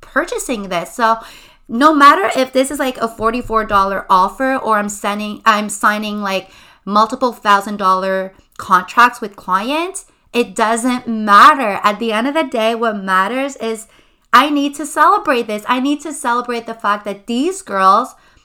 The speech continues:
who are paying forty-four dollars or multiple Ks, they are deciding to invest in themselves. My programs, what I do on a day-to-day, the energy that I put out into the world, the mindset work that I do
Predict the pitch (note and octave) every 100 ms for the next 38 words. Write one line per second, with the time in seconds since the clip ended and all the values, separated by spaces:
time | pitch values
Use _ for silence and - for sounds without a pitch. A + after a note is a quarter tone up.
0 | _ _ _ - D4 F4+ C4+ C4+ B3 A3+
1 | A3 G3+ G3+ G3 F#3+ F#3+ G3 G#3 G3+ G3
2 | G3+ G#3 G3+ - A#3+ C4 A#3 C4 - _
3 | _ - A#3 C#4 D4+ E4 E4 B3+ C4 -
4 | G#3 A3+ A3+ A#3+ G3+ G3 G3+ G3+ F#3+ F#3
5 | E3 - F#3 C#4 A3 F3+ - _ _ _
6 | _ G3+ G#3+ B3+ D#4+ - - G3 A3 F4
7 | C4+ F#3+ F#3+ G3+ G#3+ A3 G#3+ A3 B3+ D#4+
8 | B3 A3 G#3+ G3 G3 F#3 F3 G#3 B3 G3+
9 | G3+ G3+ - A#3 E4 C4 A3+ G#3 G3+ G3+
10 | F#3+ - - - _ - A3 - - G3+
11 | A3+ D4 E4 D#4+ C#4 G#3 F#3+ G3 G#3+ A3
12 | A3+ C#4+ C#4+ A#3 G#3+ G3+ F#3+ F#3 F3 -
13 | C4 F4+ B3+ F3